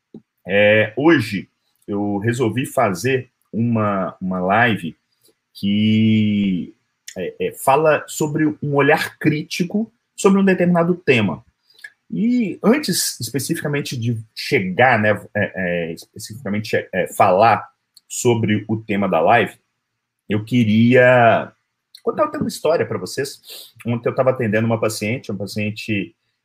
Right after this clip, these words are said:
que mora em Itaipava, ali na Serra Carioca, Fluminense, na realidade, na, na Serra Fluminense. E é, ela, um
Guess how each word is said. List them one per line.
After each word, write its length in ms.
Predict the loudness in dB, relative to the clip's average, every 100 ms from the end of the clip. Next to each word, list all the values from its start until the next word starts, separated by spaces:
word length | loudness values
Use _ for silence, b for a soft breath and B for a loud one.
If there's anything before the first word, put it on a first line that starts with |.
| _ _ _
que 520 | -6 -4 -2 -4 -2
mora 520 | 0 2 2 2 0
em 680 | -2 -2 -2 -2 -2 -4 -6 -12 -20 _ -6
Itaipava, 640 | -2 -2 0 -4 -6 -12 _ -12
ali 180 | -6 -4
na 100 | -6
Serra 680 | -6 -2 0 0 -2 -4 -2
Carioca, 420 | -2 0 -2 -6 _ _
Fluminense, 460 | -10 -6 -4 -6 -8
na 80 | -10
realidade, 340 | -6 -4 -4
na, 140 | -6 -10
na 100 | -8
Serra 220 | -8 -8
Fluminense. 540 | -10 -10 -10 -12 -16 _ b b b b b b _ -6
E 1120 | 0 2 4 6 4 4 2 2 2 0 -6 _ _ -20 _ _ _
é, 320 | 4 4 4
ela, 680 | 6 8 8 8 6 4 -2 -14 _ _ _ _ -20 -20 -18 -16
um 320 | -16 -12